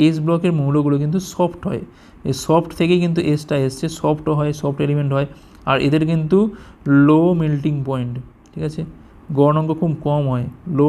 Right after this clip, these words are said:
মেল্টিং পয়েন্ট, লো বয়েলিং পয়েন্টও, ঠিক আছে। আর দেখো এদের কিন্তু যে অ্যাটমিক রেডিয়াসটা কী হয় না, লার্জেস্ট হয়, ঠিক আছে, অ্যাটমিক রেডিয়াসটা কী হয় না, লার্জেস্ট হয়, ঠিক আছে। নেক্সট চলো কী বলছে এখানে,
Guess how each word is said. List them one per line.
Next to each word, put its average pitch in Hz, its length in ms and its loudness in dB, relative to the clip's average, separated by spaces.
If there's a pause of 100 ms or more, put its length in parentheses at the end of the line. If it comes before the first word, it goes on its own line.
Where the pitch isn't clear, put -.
মেল্টিং 151 340 0
পয়েন্ট, 165 200 2 (140)
লো 139 100 4 (160)
বয়েলিং 135 260 0 (120)
পয়েন্টও, 127 340 -2 (440)
ঠিক 165 160 -6
আছে। 165 120 -4 (640)
আর 151 60 4 (100)
দেখো 160 220 0
এদের 160 200 0
কিন্তু 165 220 0 (580)
যে 156 80 2 (100)
অ্যাটমিক 160 420 0 (120)
রেডিয়াসটা 139 520 2
কী 160 140 -2
হয় 170 140 0
না, 165 40 0 (160)
লার্জেস্ট 135 540 -2
হয়, 120 120 -6 (320)
ঠিক 147 160 -10
আছে, 156 160 -8
অ্যাটমিক 139 360 -2
রেডিয়াসটা 147 360 -2
কী 156 140 -2
হয় 175 160 0
না, 131 40 -2 (220)
লার্জেস্ট 127 480 -4
হয়, 147 100 -10 (520)
ঠিক 143 160 -10
আছে। 151 120 -8 (460)
নেক্সট 160 200 -2
চলো 170 180 4
কী 170 120 2
বলছে 165 200 0
এখানে, 160 160 -2